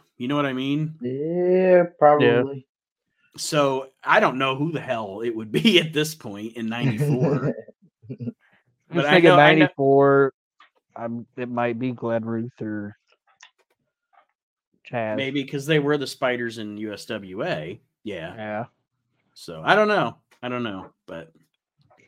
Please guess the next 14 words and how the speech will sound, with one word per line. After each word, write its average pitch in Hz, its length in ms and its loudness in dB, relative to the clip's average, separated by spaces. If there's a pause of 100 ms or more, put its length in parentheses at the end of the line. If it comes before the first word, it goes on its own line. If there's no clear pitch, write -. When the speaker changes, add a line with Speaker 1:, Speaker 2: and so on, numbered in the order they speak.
(1080)
Speaker 1:
uh, 135 960 -8
let's 143 140 -16
see, - 220 -14
three 160 260 -2
seventy-two, 160 840 -2
Doug 147 440 0
Gibson, 127 680 -8 (100)
six-foot-two, - 840 -8
thirty, 135 380 -4
five 131 320 0
years 120 180 -6
pro. 156 280 -2
This 135 180 -6
Virginia 117 760 -4